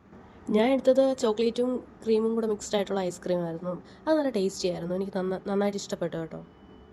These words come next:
മറ്റേ ഐസ്ക്രീം ഭയങ്കര ടേസ്റ്റാന്നൊക്കെ പറയുന്നത് കേട്ടിട്ട് ഞാനൊന്ന് just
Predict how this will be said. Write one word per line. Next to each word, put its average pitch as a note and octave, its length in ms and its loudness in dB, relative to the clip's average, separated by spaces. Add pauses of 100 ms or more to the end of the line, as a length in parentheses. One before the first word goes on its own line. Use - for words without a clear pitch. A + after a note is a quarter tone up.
(400)
മറ്റേ F3 260 2
ഐസ്ക്രീം A#3 300 6
ഭയങ്കര C4+ 240 6
ടേസ്റ്റാന്നൊക്കെ A#3+ 720 4
പറയുന്നത് A#3 360 4
കേട്ടിട്ട് B3+ 340 0
ഞാനൊന്ന് A#3 300 0
just A#3+ 460 -4